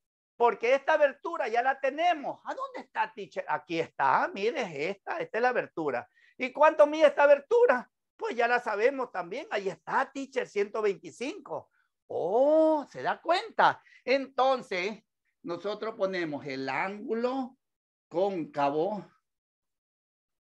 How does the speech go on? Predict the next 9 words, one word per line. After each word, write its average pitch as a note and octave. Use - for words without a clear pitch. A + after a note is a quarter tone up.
¿Sí D3+
ve? G#3
El A#2+
ángulo F#3
cóncavo F3+
es E3+
igual. F#3
¿A F#3+
qué? A#3+